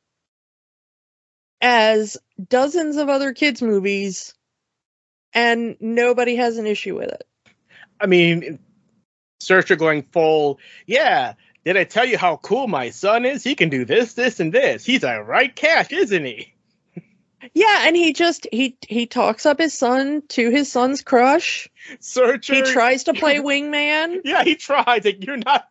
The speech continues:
Speaker 2: a good wingman, my dude. Let it,
Speaker 1: He
Speaker 2: let it
Speaker 1: try-,
Speaker 2: be."
Speaker 1: he tries to use the slang in a "Hello, fellow kids" kind of way.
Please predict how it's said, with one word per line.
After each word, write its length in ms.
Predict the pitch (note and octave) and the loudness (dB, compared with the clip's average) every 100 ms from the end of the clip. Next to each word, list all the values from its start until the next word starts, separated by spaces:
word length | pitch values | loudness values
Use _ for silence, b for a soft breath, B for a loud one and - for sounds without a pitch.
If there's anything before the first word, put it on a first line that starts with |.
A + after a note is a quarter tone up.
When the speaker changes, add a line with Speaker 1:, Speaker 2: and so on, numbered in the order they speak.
| - | -18
Speaker 2:
a 60 | F#4 | -20
good 100 | G#3 | -8
wingman, 520 | G3+ A#3+ G#3 G3+ F3+ | -8 -6 -2 -2 0
my 140 | E3+ D#3+ | -4 -6
dude. 420 | D#3+ F3 E3 F3 _ b b - | -4 -4 -4 -10 _ b b 0
Let 200 | F3 G3 | 2 4
it, 100 | F4 | 2
Speaker 1:
He 40 | |
Speaker 2:
let 100 | D4+ | 2
it 60 | F3 | 0
Speaker 1:
try-, 360 | D4 D4 D#4+ | 2 4 2
Speaker 2:
be." 60 | A#3+ | 2
Speaker 1:
he 140 | D4+ C#4 | 0 0
tries 520 | - D#4 C#4+ E4 - | 0 2 4 0 -2
to 80 | D#4 | -4
use 400 | C4+ D4 C#4+ - | -2 -4 -4 -4
the 120 | C4+ | -4
slang 680 | - C#4 A3+ A#3+ C4 C#4 D4 | -4 -4 0 2 0 -2 -2
in 260 | - B3 | 0 0
a 240 | A#3 A3+ A3+ | 2 0 0
"Hello, 420 | B3 B3 B3 B3+ | 0 2 2 0
fellow 380 | - B3 B3+ B3 | 0 0 2 0
kids" 340 | B3 A#3+ A3+ | 0 -2 -2
kind 260 | - C4 B3+ | -4 -2 0
of 60 | C4+ | 0
way. 640 | C4+ C4+ C#4 C#4+ D#4 | 0 0 0 0 -2